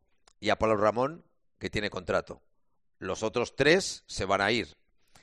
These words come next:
Sergi Gómez y Cabrera porque han aca-, porque van a acabar contrato, y Kumbula porque no podemos pagar lo que la Roma nos puede pedir, entre otras cosas porque por mucho que a Kumbula le gustaría jugar en el Español en primera división el año que viene,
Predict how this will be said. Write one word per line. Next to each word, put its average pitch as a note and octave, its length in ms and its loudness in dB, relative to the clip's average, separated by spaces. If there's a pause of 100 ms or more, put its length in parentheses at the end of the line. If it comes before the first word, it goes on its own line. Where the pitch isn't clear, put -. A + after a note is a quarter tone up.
(140)
Sergi C3+ 360 2
Gómez C3 280 2
y A#2 80 -2
Cabrera A#2 420 4
porque F#2+ 200 -4
han G#2 80 0
aca-, G#2 240 -2
porque F#2 180 -4
van G#2 120 2
a - 20 2
acabar F#2+ 280 0
contrato, E3 680 2 (640)
y G#2 720 -4
Kumbula A#2 480 2
porque G2+ 280 -2
no G2 300 -6
podemos G2 380 -2
pagar A2 500 2 (800)
lo F#2+ 220 -4
que G2+ 80 -2
la F#2 140 2
Roma G#2 240 0
nos G2+ 160 -4
puede F#2+ 260 0
pedir, G2+ 440 -2
entre F#2 220 -8
otras G2+ 200 -2
cosas B2+ 260 0
porque G#2 240 -2
por G2+ 200 -4
mucho D3 340 -4
que C#3+ 80 2
a C#3 40 4
Kumbula C3 460 0
le G#2+ 80 0
gustaría G2+ 400 -2
jugar C3+ 240 2
en C3 60 -2
el B2+ 80 -2
Español A#2+ 640 -2
en F#2+ 140 -12
primera F#2 300 -6
división A#2+ 380 -4
el F#2 80 -6
año F#2+ 180 -4
que A#2+ 140 -2
viene, D#3+ 380 0